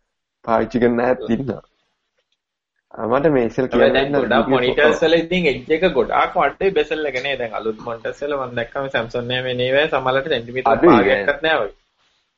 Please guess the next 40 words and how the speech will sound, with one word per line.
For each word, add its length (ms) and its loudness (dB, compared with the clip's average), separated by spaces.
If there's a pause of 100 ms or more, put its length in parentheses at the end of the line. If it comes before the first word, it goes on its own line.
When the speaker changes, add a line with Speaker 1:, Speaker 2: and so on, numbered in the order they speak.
(140)
Speaker 1:
හ්ම්, 180 -8 (100)
අඩු 300 0
එකේ 240 2
නෑ 160 -2
නේද? 120 0
ඒ 60 2
වුණාට 240 0
ඒ 140 0
තර 200 -4
හරියටම 460 0 (180)
සම්පූර්ණයෙන්ම 680 -4
මේව 220 -2
වෙච්ච 220 -4
ඒවා 220 -2
නෑ. 160 -2 (1300)
ඒ 160 4
වගේ 420 2 (220)
කරන්නත් 500 0
පුළුවන්ද? 380 4
දන්නේ 340 0
නැටි. 240 -6
ඔය 200 -4 (580)
මොබයිල් 380 2
ෆෝන් 280 0
වලටත් 380 2
කියනවා. 440 4
ඉතින් 260 0
ඕවා 200 2
කරන්න 340 -4 (300)
හිතන් 340 0
ඉන්නවා. 460 4 (760)
හුඟක් 360 0
අය 100 -4
Speaker 2:
ඔව්. 80 4
Speaker 1:
එක්ස්පෙක්ට් 300 2
කරන 100 0
නිසා 180 0
මේ 160 0
Speaker 2:
තාම 200 2
නෑනේ. 340 2